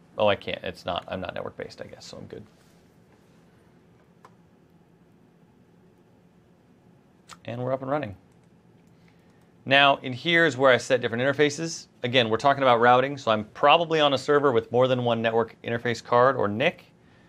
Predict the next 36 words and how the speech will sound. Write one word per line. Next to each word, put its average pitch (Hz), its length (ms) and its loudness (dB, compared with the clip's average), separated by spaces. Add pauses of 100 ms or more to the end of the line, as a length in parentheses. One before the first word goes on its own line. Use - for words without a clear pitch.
(320)
that's 113 160 -2
connecting 135 420 -2
to 123 60 -8
those 113 180 2
multiple 107 300 -2
networks. 151 600 -2 (560)
This 113 120 -8
is 117 80 -6
where 123 180 4
I 120 80 6
can 117 180 -8
see 147 400 -4
what 123 200 0
those 113 220 2
are. 127 440 4 (720)
I 110 80 -6
can 107 140 -10
get 131 140 -2
into 139 240 -4
some 151 580 0 (2750)
information. 120 560 -2
These 104 140 -6
ones 98 160 -8
aren't. 95 180 -4
It's - 120 -12
all, 92 240 -4 (200)
it's - 160 -18
all 92 380 -6 (560)
pre-built, 98 440 -6
or 95 80 -8
what 98 260 -4
came 104 220 -8
with 95 120 -8
the 98 80 -16
server, 90 280 -10
basically. 101 500 -12